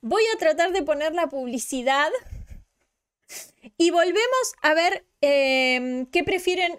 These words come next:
qué van a preferir ustedes, si prefieren. A ver, esto ya lo hablamos.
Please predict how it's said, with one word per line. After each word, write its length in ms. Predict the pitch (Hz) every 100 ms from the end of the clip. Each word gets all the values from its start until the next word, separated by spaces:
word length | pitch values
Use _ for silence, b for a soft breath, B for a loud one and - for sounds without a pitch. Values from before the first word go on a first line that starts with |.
| -
qué 100 | 349
van 160 | 359 349
a 80 | 320
preferir 440 | 285 285 294 311
ustedes, 560 | 302 - 220 214 185 -
si 160 | 262
prefieren. 840 | 226 277 - 240 190 185 185 196 _
A 100 | 233
ver, 260 | 208 175 - _
esto 260 | 311 330 339
ya 180 | - 208
lo 80 |
hablamos. 1120 | 202 214 294 359 392 403 415 427 427 - -